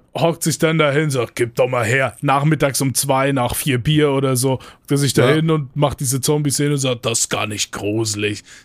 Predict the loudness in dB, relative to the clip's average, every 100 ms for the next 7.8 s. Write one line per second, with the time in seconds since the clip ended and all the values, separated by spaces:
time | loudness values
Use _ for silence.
0 | -6 -2 -2 -4 -8 -10 -14 -12 -12 -12
1 | -16 _ _ _ _ _ _ _ -8 -4
2 | -4 -6 -4 -2 2 2 2 2 0 0
3 | 0 0 -2 -2 -2 0 0 -2 0 0
4 | 0 -2 -4 0 2 2 0 -4 -8 _
5 | -2 2 2 2 2 0 0 -4 -2 0
6 | 0 -2 -4 -6 -2 2 2 0 -2 -2
7 | 0 0 0 -4 -2 -2 -2 -4